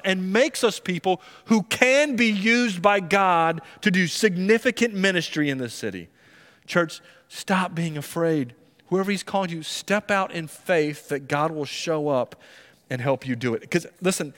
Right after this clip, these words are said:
if there's anything about Stephen that stands out, I believe is that he was a regular guy that we, was used powerfully by God. He was definitely not one of the apostles. This guy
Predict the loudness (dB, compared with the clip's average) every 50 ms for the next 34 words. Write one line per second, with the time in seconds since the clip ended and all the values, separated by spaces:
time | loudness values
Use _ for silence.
0 | -16 -6 -2 -2 0 2 2 2 2 2 0 0 2 2 2 2 2 0 -2 0
1 | 0 0 0 -2 -8 -8 -2 0 0 0 2 2 2 2 2 2 0 2 2 2
2 | 2 0 0 0 0 0 0 2 2 0 0 -2 -4 -8 -14 -6 -4 -2 2 2
3 | 2 4 4 4 4 4 4 4 2 4 4 4 4 4 4 2 0 0 0 2
4 | 2 2 4 4 2 2 2 0 -2 -2 -4 -4 -4 -6 -8 -10 -8 -6 -4 -4
5 | -2 0 -2 -2 -2 -4 -10 -2 0 2 4 4 4 4 4 2 0 -4 -4 -2
6 | -2 -2 -2 0 0 0 0 0 0 -2 -2 -2 -4 -8 -14 -18 _ _ _ _
7 | _ _ _ _ _ _ -2 0 2 2 2 0 0 4 6 6 6 6 4 0
8 | 0 2 2 2 2 0 0 0 2 0 0 2 2 2 2 2 -2 -6 -6 -6
9 | 0 2 2 4 4 2